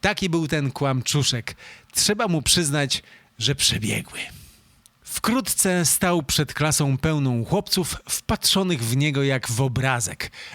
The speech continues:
a każdy miał talent do wciskania bójt i czekał tylko na okazję, by rozwinąć skrzydła. Sutanny mieli wyprane i wyprasowane, o co zadbała Matka Wielebna. „Najważniejsze,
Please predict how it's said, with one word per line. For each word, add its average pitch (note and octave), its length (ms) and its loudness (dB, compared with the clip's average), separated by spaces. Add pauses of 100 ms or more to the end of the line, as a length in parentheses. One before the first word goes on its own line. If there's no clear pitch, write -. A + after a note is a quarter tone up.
(120)
a C#3+ 100 -4
każdy G#3 480 2
miał D3+ 240 2
talent F3 440 2
do C3 140 0
wciskania C3+ 540 2
bójt C3+ 540 -2 (100)
i D3 200 -2
czekał A#2 340 -2
tylko D3 340 0
na A2+ 180 -2
okazję, F#3 500 2 (320)
by D#3 220 0
rozwinąć C3 840 2
skrzydła. - 680 0 (640)
Sutanny F3+ 640 2
mieli C#3+ 300 0
wyprane D#3+ 760 0 (280)
i D3 120 2
wyprasowane, D3 880 0 (280)
o E3+ 80 0
co E3 140 2
zadbała C3 500 2
Matka B2 400 0
Wielebna. G2+ 420 -6 (1000)
„Najważniejsze, D4 1500 2